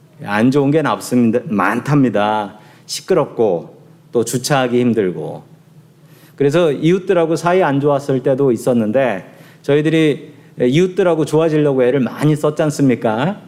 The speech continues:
매년 부활절에 꽃 갖다 드렸지, 또 추수감사절에 과일 갖다 드렸지, 또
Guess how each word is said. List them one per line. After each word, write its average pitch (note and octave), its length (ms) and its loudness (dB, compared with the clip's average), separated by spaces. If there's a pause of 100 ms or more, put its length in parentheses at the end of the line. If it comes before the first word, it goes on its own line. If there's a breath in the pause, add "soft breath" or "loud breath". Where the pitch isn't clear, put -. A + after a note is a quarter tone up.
(120)
매년 C3 320 2
부활절에 C3+ 480 0
꽃 A#2+ 220 -2
갖다 C#3 360 0
드렸지, A2+ 800 0 (400 loud breath)
또 B2+ 120 -2
추수감사절에 C3 1120 0
과일 C3 280 0
갖다 A#2+ 300 -2
드렸지, A#2 840 -2
또 B2+ 360 -2